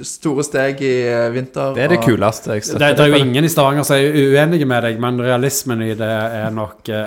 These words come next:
Speaker 3: jeg, jeg regner med at Viking, for de har en veldig stor stall, de må leie ut, eh, veldig mange unge spillere i, i år, for jeg tror også det var en utfordring for Viking at de hadde en stor stall, en ganske jevn stall, og dermed så ble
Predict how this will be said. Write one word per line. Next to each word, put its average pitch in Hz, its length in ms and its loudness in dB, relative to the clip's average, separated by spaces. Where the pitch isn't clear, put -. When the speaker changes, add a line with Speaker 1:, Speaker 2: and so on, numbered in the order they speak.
Speaker 3:
jeg, 123 80 -4
jeg 139 240 -2
regner 127 240 0
med 123 100 0
at 117 140 -8
Viking, 123 340 -4
for 131 100 -8
de 135 120 -2
har 143 180 2
en 156 120 -2
veldig 131 280 -4
stor 135 240 -6
stall, 202 300 0
de 131 80 -4
må 135 160 2
leie 113 400 0
ut, 135 240 -8
eh, 110 460 -6
veldig 113 340 -2
mange 107 240 -4
unge 104 200 -6
spillere 107 420 -8
i, 104 60 -6
i 117 80 0
år, 180 160 0
for 139 80 -4
jeg 127 80 -4
tror 107 220 -4
også 123 80 -6
det 185 80 -6
var 143 100 -4
en 107 140 -8
utfordring 120 340 -10
for 117 140 -12
Viking 95 180 -12
at 120 80 -10
de 120 80 -12
hadde - 460 -8
en 131 100 -8
stor 123 240 -8
stall, 165 240 -2
en 131 140 -4
ganske 117 180 -8
jevn 120 480 -2
stall, 220 300 0
og 123 100 -10
dermed 123 280 0
så 127 100 -4
ble 107 160 -2